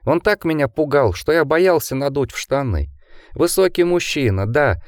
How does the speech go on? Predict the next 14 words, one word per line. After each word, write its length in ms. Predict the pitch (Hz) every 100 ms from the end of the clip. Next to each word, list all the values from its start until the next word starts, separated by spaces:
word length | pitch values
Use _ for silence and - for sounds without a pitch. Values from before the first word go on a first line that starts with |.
| - -
маленьким 560 | 156 175 160 139 160
детям 340 | 165 190 165 117
все 200 | - 160
взрослые 500 | 170 170 131 107 104
кажутся 460 | 131 104 104 -
высокими, 600 | 123 123 135 104 82 - - -
но 140 | - 180
этот 260 | 202 151
действительно 640 | 120 175 - 180 131 113 92
был 220 | 113 120
высоким, 560 | 143 - 151 110 - - - - -
с 140 | -
седыми 360 | 143 139 190 170
волосами. 720 | 160 160 156 - 98 71